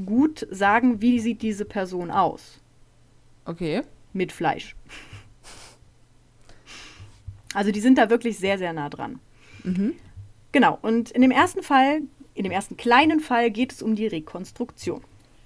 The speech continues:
Speaker 1: Es war der neunundzwanzigste September im Jahr neunzehnhundertfünfunddreißig, als Susan Haynes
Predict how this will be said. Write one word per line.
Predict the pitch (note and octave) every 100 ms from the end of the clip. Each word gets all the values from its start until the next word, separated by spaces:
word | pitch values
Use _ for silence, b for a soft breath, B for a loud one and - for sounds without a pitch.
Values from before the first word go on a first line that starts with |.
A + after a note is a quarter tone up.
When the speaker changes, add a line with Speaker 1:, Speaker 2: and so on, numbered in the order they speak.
| - b b b b b b b b - -
Speaker 1:
Es | B3+ C4+
war | E4
der | E4
neunundzwanzigste | C#4 C#4 E4+ D#4 B3 A#3+ B3+ - A3+
September | G#3+ G#3 G3 F3+ D#3+ D#3+
im | - F#3
Jahr | F3+ F3
neunzehnhundertfünfunddreißig, | F#3 G#3+ C4+ D#4+ D4 C#4+ D4 - D4+ D4+ D4 B3+ F#3+ F#3 - F3+ -
als | G3 - -
Susan | C#4 C#4 C#4+
Haynes | A3 A3 B3+ C4+ -